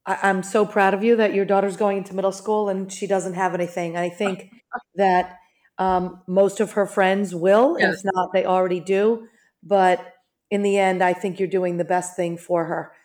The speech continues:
Speaker 1: because I have so many people professionally and personally say to me, "I wish I could have been as strong as you." And it's not like I'm trying to ruin fun or harm fun.
Speaker 2: No.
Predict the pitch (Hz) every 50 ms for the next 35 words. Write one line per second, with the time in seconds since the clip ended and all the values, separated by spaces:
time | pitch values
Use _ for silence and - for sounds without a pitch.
0 | _ _ _ _ _ _ - 185 180 - 196 180 180 180 170 175 - 196 190 196
1 | 202 190 196 - - 202 202 208 214 214 208 208 - 202 190 - 190 185 180 185
2 | - 185 - - 202 202 - - 214 202 196 190 190 - - 196 202 185 - -
3 | 190 180 - 190 185 180 175 - - 185 185 185 - 180 180 175 175 170 170 180
4 | 170 185 196 180 - 190 180 - - 180 180 160 190 180 175 170 - - - 175
5 | 170 170 165 170 156 165 175 170 156 143 151 - _ _ _ _ _ _ _ -
6 | _ _ _ _ _ _ - 202 202 202 196 196 190 175 175 - - _ _ _
7 | _ - 226 226 226 220 220 220 226 240 226 226 220 214 214 208 202 202 190 -
8 | - 196 196 196 196 190 - - 202 196 190 175 170 185 196 202 202 208 202 202
9 | 196 - - 202 196 196 190 190 185 180 170 165 - - 185 190 196 196 185 190
10 | - 202 190 185 185 185 185